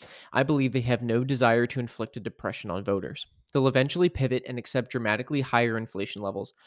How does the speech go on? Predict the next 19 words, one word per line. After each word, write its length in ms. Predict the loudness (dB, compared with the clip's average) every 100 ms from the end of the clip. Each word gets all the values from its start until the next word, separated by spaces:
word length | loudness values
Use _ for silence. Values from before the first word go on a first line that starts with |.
| -20 _
while 120 | 0
continuing 540 | 2 0 0 0 2 0
to 100 | -2
subsidize 600 | 0 0 2 2 4 2
interest 320 | -6 -10 -6
rates 300 | -6 -6 -8 _ -20 _ -8
to 120 | -4
avert 300 | 0 0 0
the 60 | 0
depression 540 | -2 2 2 2 -2
that 140 | -2 -2
they 80 |
seem 300 | -4 -2 -6
fixated 540 | -4 -6 -2 -2 -2 -4
on 120 | -6
creating. 500 | -6 -4 -4 -6 -12 -18 _ _ -20 -20 -10 -2
As 120 | 2
a 60 |
result, 440 | 4 6 6 4